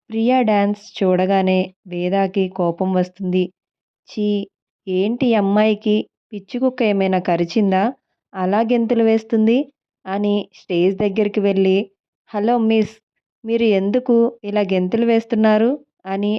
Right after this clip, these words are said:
అడుగుతుంది. మ్యూజిక్ వల్ల వేద మాటలు వినపడక ప్రియా అలా ఎగురుతూనే ఉంటుంది. వేదాకి కోపం వచ్చి పైకి వెళ్ళి మ్యూజిక్ ఆఫ్ చేస్తుంది.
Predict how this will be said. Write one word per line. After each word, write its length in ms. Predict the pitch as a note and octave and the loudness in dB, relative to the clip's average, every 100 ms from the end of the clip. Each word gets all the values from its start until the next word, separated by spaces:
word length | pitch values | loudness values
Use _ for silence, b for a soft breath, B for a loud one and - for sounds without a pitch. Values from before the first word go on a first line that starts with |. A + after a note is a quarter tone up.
| - | -2
అడుగుతుంది. 640 | F#3 F3+ F#3+ G3 F#3 F#3 F3+ _ _ _ _ - | -2 0 0 0 2 2 0 _ _ _ _ -10
మ్యూజిక్ 480 | G#3+ A3+ A#3+ C#4 C#4 | -2 0 0 -2 0
వల్ల 220 | A3 G3+ G3 G3 - | 0 2 0 -2 -2
వేద 340 | F#3 F3+ F3+ A3 | 0 0 2 2
మాటలు 380 | G#3+ G#3 G3+ G3 | 2 2 0 0
వినపడక 520 | F#3 F3+ F3 F#3 F3+ F3 F3 - _ _ _ _ A#3 | 0 0 0 -2 -2 -2 -2 -6 _ _ _ _ -4
ప్రియా 300 | G#3 A3+ G#3+ G#3+ - G3 | 0 2 2 0 -4 -8
అలా 240 | F#3+ F#3+ F#3 | -2 0 2
ఎగురుతూనే 600 | E3+ F3 F#3 F#3+ G3 G#3+ | 2 2 0 0 2 2
ఉంటుంది. 500 | G#3+ F#3+ F#3+ F3+ F3+ - _ _ _ _ _ | 2 0 0 0 0 0 _ _ _ _ _
వేదాకి 640 | F#3+ G3 G#3 A#3+ A3+ G#3+ G3+ G3+ | -6 -2 0 0 0 0 -2 0
కోపం 400 | F#3 E3+ E3+ F#3+ F#3+ | 0 0 0 -2 0
వచ్చి 400 | F#3 F#3 G#3 F#3+ F#3+ _ _ _ _ | -2 -2 -2 0 -2 _ _ _ _
పైకి 340 | G3+ G3+ G#3+ C4 | -4 -4 -2 0
వెళ్ళి 340 | A#3 G3+ G3 G3 - | 2 4 2 2 0
మ్యూజిక్ 440 | F#3+ F#3+ G#3 G#3+ | 0 2 0 -2
ఆఫ్ 200 | F#3+ F#3 - | -2 -4 -2
చేస్తుంది. 580 | F#3+ F#3 - F3 F3+ | -2 -2 -2 0 2